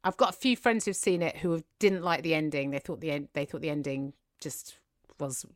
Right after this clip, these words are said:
not good enough, but I actually liked the ending. I thought the ending is, w-, because it was literally just telling you a story of this man's l-, life in this ti-, in this period. And then, of course, the film has to end <laughs> because otherwise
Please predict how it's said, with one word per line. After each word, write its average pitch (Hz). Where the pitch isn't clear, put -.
not 151
good 139
enough, 120
but -
I 156
actually 131
liked 120
the 127
ending. 120
I 151
thought -
the 131
ending 131
is, 156
w-, -
because 254
it 240
was 226
literally 190
just -
telling 180
you 170
a 190
story 175
of 160
this 180
man's 165
l-, 180
life 170
in 165
this 156
ti-, -
in 175
this 165
period. 131
And 190
then, 175
of 156
course, 196
the -
film 175
has 185
to 175
end 127
<laughs> -
because -
otherwise 151